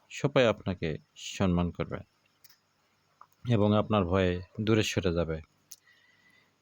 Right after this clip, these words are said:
এছাড়া কোনো অভাবগ্রস্ত লোক যদি এক হাজার বার এই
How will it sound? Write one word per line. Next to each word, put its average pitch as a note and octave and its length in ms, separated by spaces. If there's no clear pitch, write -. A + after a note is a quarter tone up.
এছাড়া D#3 420
কোনো D#3 240
অভাবগ্রস্ত D3 640
লোক B2 260
যদি A#2+ 340
এক C3 160
হাজার A2 400
বার G#2 280
এই A#2+ 220